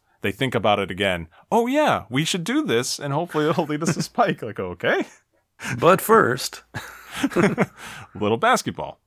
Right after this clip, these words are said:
Speaker 1: So Robin, Jeff, and Kim prepare to leave. You know, these are the three gymnasts that have been together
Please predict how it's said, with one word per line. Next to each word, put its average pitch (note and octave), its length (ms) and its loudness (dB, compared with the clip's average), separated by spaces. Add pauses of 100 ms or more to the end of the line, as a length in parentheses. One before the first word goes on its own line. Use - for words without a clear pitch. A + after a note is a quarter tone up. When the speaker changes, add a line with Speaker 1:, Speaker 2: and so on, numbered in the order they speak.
(380)
Speaker 1:
So C#3+ 340 4 (100)
Robin, A3 600 4
Jeff, C3 400 2
and A#2 140 -6
Kim B2 320 0
prepare A2 340 2
to G2 80 0
leave. F#2+ 400 -6
You F2+ 60 -6
know, E2+ 80 -4
these G2+ 200 -2
are A2 60 -2
the F#2+ 100 2
three G2+ 220 -4
gymnasts F2+ 420 -4
that F2 160 -2
have E2 140 -8
been F2 120 -6
together F2 480 -4